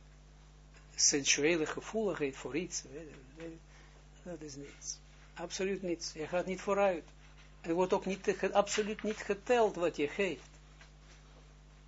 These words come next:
Kijk, alleen op die manier, wanneer je geeft,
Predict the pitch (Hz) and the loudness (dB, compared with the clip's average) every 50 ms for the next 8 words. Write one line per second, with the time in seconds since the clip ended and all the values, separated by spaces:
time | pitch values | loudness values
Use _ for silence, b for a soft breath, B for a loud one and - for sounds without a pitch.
0 | - - - - - - - - - - - 80 - 101 - - - - - - | -20 -20 -20 -20 -20 -20 -20 -20 -14 -12 -12 -12 -12 -14 -16 -16 -18 -20 -20 -20
1 | - - - - - - - - - - - - - - - - - - - - | -20 -20 -20 -20 -20 -20 -20 -20 -20 -20 -20 -20 -20 -20 -20 -20 -20 -20 -20 -20
2 | - - - - 143 160 190 226 254 262 240 247 226 190 160 180 214 214 190 180 | -20 -18 -14 -8 -4 0 2 2 2 2 0 -2 -2 -4 0 2 2 2 2 0
3 | 165 151 143 139 139 143 147 151 151 165 165 - - - 240 226 208 - - | 0 0 0 0 0 0 0 0 0 0 -2 -2 -2 -2 0 0 0 -2 -6